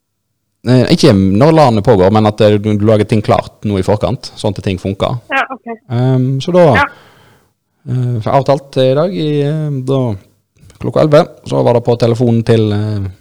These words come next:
Speaker 1: I T, eh, og pratet med der, og så har en da s-, drevet og farta rundt,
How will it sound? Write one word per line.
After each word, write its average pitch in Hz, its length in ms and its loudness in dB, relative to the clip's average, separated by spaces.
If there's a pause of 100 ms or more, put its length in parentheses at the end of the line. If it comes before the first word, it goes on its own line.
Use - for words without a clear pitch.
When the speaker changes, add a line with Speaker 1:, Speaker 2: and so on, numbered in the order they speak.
(180)
Speaker 1:
I 131 120 -2
T, 135 100 0 (840)
eh, 107 360 -4
og 107 380 -4
pratet 113 260 -4
med 120 80 -2
der, 160 240 -2
og 120 160 -4
så 113 240 -6
har 104 240 -4
en 101 60 -4
da 107 240 0
s-, - 180 -10 (220)
drevet 147 240 0
og 104 280 -2 (680)
farta - 340 -2
rundt, - 360 -2